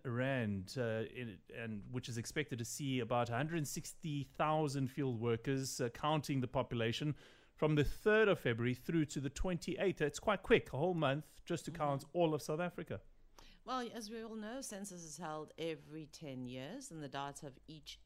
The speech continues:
Speaker 2: individual in every single household is collected. And I think, especially given the pandemic over the last two years, it's important to get an accurate reflection of, of what's happening with our population.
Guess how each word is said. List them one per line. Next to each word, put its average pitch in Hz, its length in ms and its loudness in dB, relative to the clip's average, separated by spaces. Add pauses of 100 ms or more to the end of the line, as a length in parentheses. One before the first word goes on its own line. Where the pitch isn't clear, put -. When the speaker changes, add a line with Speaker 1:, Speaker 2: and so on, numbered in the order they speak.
Speaker 2:
individual 143 760 -10
in 123 140 -10 (120)
every 139 240 -12
single 123 480 -12
household 117 480 -10
is 107 120 -12
collected. 170 460 -10
And 151 100 -10
I 131 80 -8
think, 131 260 -14
especially 143 420 -10
given 127 240 -10
the 127 80 -8
pandemic 127 560 -10
over 117 140 -16
the 123 80 -10
last 113 380 -12
two 127 100 -14
years, 117 300 -8 (240)
it's - 100 -18
important 127 420 -10
to 113 60 -18
get 117 120 -10
an 110 180 -12
accurate 117 420 -12
reflection 110 760 -12
of, 101 300 -10 (160)
of 110 140 -14
what's 120 220 -12
happening 220 340 -14
with 104 120 -10
our 107 100 -8
population. 127 760 -14